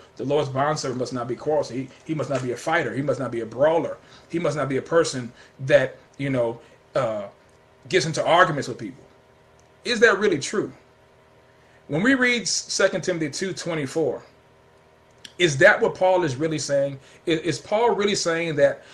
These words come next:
no Christian, uh, or, or people like myself, that I shouldn't get in any type of, uh, arguments, debates, quarrels with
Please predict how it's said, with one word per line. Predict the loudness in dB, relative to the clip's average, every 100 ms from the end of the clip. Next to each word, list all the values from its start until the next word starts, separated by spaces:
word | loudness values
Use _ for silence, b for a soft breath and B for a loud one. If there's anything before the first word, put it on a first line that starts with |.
| B -6
no | 0 2
Christian, | 2 2 2 2 -4 -8 -16 b b b
uh, | 0
or, | 4 4 4
or | 4 2
people | 2 -2 2
like | 2 2 0
myself, | -2 -2 -2 0 0 -2 -12 b b
that | 0 0 0 -10 _ _ _ 2
I | 4
shouldn't | 4 0 -2 0
get | 2
in | 0
any | -4 -6
type | -2 -2 -2
of, | -8 -12 B -10
uh, | -10 -4
arguments, | 2 2 2 -2 -6 -12
debates, | -8 -8 -4 -4 -4 -6 -10 -14 -20 -18
quarrels | -2 6 6 6 2 -2
with | -8